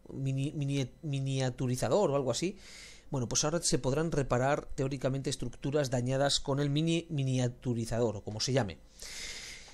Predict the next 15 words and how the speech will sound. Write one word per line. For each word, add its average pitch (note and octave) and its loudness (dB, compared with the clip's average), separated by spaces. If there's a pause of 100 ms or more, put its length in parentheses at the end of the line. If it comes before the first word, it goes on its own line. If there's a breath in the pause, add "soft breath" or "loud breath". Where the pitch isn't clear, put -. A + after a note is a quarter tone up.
(120)
Dicho A#3+ 8
esto, A#3+ 6
eh, D3 8
las D#3 6
opciones, G#3+ 2
nada, E3 4
muy, G3 2 (420)
muy G#3 4
sencillitas, D#3 2
simplemente D3 0
la B2 0
resolución A2+ -4
de B2+ 2
la B2 2
pantalla, A#3 0